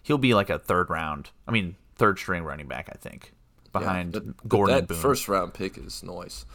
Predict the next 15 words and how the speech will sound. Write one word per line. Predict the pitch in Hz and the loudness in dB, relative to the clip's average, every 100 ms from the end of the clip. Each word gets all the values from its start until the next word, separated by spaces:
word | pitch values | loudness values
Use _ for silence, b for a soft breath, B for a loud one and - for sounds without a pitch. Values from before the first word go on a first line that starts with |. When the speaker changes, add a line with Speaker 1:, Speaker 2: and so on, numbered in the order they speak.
| B | B
Speaker 1:
Oh | 95 92 - | -2 -2 -4
yeah, | - | -10
for | - - | -10 -8
sure. | - 55 - - | -4 -6 -2 4
Um, | 104 101 98 92 b b b | 6 6 4 0 b b b
Jaguars. | 107 117 120 120 127 135 151 - - - | 4 8 8 10 8 8 4 -2 -6 -4
This | 120 120 139 | 2 4 6
one | 127 | 6
is | 104 | 4
mainly | 107 104 101 | 2 0 0
for | - 92 | -2 0
next | 95 - - | 0 -2 -8
year | 67 78 - | -6 -8 -4
'cause | 87 85 80 | -2 -2 0
they, | 92 92 90 | 2 2 0